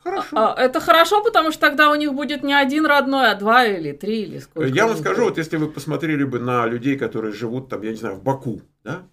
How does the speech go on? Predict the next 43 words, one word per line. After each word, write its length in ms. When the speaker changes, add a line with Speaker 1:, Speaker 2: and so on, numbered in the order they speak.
Speaker 1:
А, 360
ну, 140
не 120
обязательно 300
в 40
Баку, 220
но 80
вообще 160
на 80
Кавказе. 500
А, 220
Speaker 2:
У 220
Speaker 1:
и, 80
Speaker 2:
них 240
там 160
Speaker 1:
и 40
он 280
там 180
большой 340
двор, 440
и 160
он, 360
э, 180
этот 200
ребёнок, 420
он 140
там 160
свои 300
там 200
пять 220
или 160
семь 260
лет, 160
он 140
тебе 280
и 20
по-армянски, 640
и 80
по-азербайджански, 1000
и 180
по-русски, 520
и 240
там 260